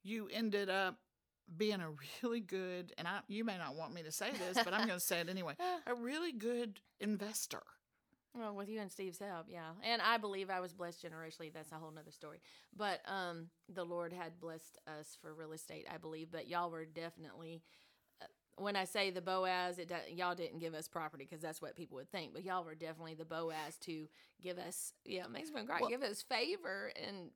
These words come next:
Speaker 2: direct us. And Steve is so brilliant. And so just what a blessing to have the plethora of y'all's real estate knowledge to help us.
Speaker 1: And I always felt like that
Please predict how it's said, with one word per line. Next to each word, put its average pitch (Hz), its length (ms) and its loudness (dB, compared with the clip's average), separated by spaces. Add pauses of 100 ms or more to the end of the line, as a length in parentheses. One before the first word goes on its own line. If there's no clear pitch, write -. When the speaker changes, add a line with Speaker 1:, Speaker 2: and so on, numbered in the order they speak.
(120)
Speaker 2:
direct 226 400 0
us. 185 160 0
And 214 180 0
Steve 220 520 -6
is 196 120 -6
so - 280 -4
brilliant. 190 600 -6
And 180 140 -8
so 190 200 -6
just 208 200 -6
what 269 240 -6
a - 120 -8
blessing 208 760 -2
to 190 80 -6
have 185 240 -2
the 175 80 -2
plethora 175 680 -6
of 170 120 -8
y'all's 165 360 -4 (800)
real 190 200 -4
estate 180 300 -2
knowledge 165 480 -6 (200)
to 196 80 -6
help 180 280 -6
us. - 440 -12 (240)
Speaker 1:
And 226 100 6
I 190 140 8
always 233 560 4 (120)
felt 262 360 2
like 170 680 -2 (200)
that 185 540 2